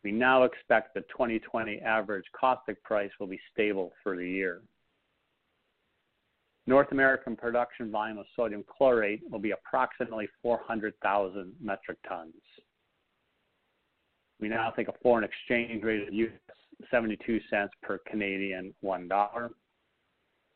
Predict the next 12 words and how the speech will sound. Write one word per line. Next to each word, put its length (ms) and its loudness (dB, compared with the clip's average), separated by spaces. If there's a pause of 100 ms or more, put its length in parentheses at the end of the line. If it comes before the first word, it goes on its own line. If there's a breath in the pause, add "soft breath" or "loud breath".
(400)
And 100 -4
we 80 2
also 360 6
expect 600 -4 (540)
our 100 -2
maintenance 400 -4 (120)
capital 340 2
expenditures 760 -4 (320)
to 100 0
raise 360 0
about, 400 -4
to 140 0